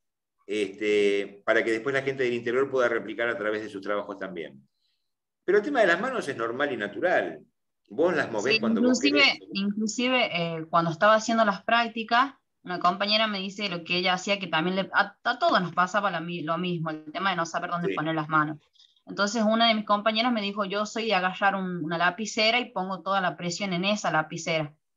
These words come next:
Speaker 2: Quizás no la
Speaker 1: Mm.
Speaker 2: estemos utilizando", pero entonces eso sí empecé a hacerlo y lo sentí mejor como para no mover tanto las manos. Eh, llevo un
Speaker 1: Claro, pero
Speaker 2: bolígrafo y, y agarro el, el bolígrafo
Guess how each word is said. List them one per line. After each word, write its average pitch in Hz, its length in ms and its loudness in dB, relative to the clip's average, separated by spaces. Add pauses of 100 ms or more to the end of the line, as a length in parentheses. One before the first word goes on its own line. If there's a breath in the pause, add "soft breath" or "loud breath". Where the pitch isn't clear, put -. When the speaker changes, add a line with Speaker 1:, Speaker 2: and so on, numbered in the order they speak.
(260)
Speaker 2:
Quizás 220 260 0
no 233 100 6
la 233 60 2
Speaker 1:
Mm. 220 40 -4
Speaker 2:
estemos 220 340 0
utilizando", 233 920 2 (380)
pero 160 240 -2
entonces 214 420 0
eso 294 240 0
sí 269 140 -2
empecé 226 360 -2
a 214 40 4
hacerlo 214 640 0
y 170 240 -6
lo 165 180 -4
sentí 180 380 -4
mejor 185 340 -2
como 180 220 -6
para 156 160 0
no 160 80 -2
mover 165 280 0
tanto 160 340 -4
las 156 140 -2
manos. 156 640 0
Eh, 156 200 -4
llevo 190 300 2
un 190 80 2
Speaker 1:
Claro, 151 220 10
pero - 120 6
Speaker 2:
bolígrafo 262 380 6 (1000)
y, - 300 -10
y - 240 -12
agarro 330 460 4 (100)
el, 269 60 0
el 247 220 0
bolígrafo 320 680 2